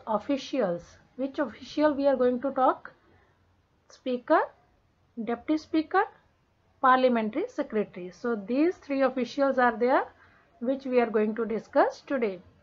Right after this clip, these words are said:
Students, you must remember the legislature. ये हमारी एक law making institution है, पूरे कंट्री के लॉ बनाने वाली लेजिस्लेचर है।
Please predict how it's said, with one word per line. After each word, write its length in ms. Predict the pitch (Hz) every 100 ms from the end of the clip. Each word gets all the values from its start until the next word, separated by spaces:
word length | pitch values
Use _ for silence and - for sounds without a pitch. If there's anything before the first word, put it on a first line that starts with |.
| _ _ _ _
Students, 500 | - 262 262 370 -
you 160 | 311 311
must 320 | 285 320 -
remember 380 | 294 277 277 277
the 140 | 277
legislature. 720 | 226 196 240 - 277 269 339 523 -
ये 120 | 262
हमारी 300 | 233 233 233
एक 120 | 254 254 226
law 180 | 226 277
making 480 | 269 262 277 262 254
institution 560 | 226 247 254 247 269 262
है, 140 | 392 - _ _ _ _ _
पूरे 240 | 269 285 320
कंट्री 320 | 285 254 269 302
के 140 | 330
लॉ 240 | 262 240
बनाने 340 | 247 247 247 247
वाली 340 | 247 254 302 - 320
लेजिस्लेचर 800 | 220 202 202 226 240 240 254 277
है। 140 | 466